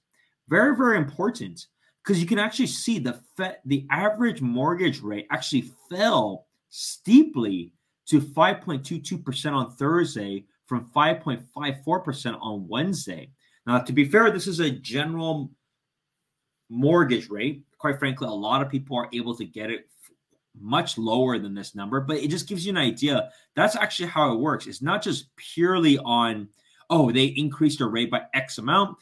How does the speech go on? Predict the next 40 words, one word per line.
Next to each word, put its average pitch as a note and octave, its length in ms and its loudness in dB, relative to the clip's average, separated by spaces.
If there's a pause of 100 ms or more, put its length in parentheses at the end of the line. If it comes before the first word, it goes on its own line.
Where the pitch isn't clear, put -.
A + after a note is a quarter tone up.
(120)
That B2+ 120 0
just C3+ 180 -2
means C3 240 -2
I'm A#2+ 100 -8
gonna B2 300 -2
increase C#3+ 480 0
it C3 240 -2
by G#2+ 180 -2
that C3 300 2
amount C#3 320 -4
on G#2+ 180 -10
mortgages." D3 640 -2
No. G#2+ 340 -2 (460)
Mortgages F#3 500 4
have C#3+ 140 2
actually D#3+ 280 0
already C#3+ 260 0 (140)
baked F3 340 0
into G#3+ 340 -2
this G#2+ 280 -6 (120)
and F#3+ 500 -2 (220)
considers C#3 500 0
confidence D3+ 600 -2
levels A#2+ 420 0
altogether. B2 720 -4 (300)
And A#2 80 -4
because C#3 240 0
confidence G#3 460 -4
level D#3 220 0
is B2 140 0
even C3 280 2
lower, G3 320 2
given C3 320 -2
it's A2+ 140 -10
a A2 40 -12
negative A#2 420 -4
G A#2+ 140 -4
D A2+ 120 -4
P A3 240 -4
report, B2 520 -2